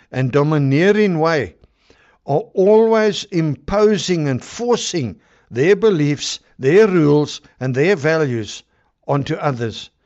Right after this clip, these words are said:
can literally squeeze the grace of God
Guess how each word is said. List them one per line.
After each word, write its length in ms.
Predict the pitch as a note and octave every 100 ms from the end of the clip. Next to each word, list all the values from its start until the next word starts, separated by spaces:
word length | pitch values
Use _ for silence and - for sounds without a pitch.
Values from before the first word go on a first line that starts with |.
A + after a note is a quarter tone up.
| _ _ _ _
can 280 | D#3 C#3+ C3+
literally 540 | F#3 G3 A3 A3 G#3+
squeeze 800 | E3+ - - F#3+ G#3+ A3+ A3 A3
the 140 | D#3+ C3+
grace 500 | G2+ C3 E3+ G#3 -
of 220 | D#3 -
God 400 | D3 C#3+ A#2+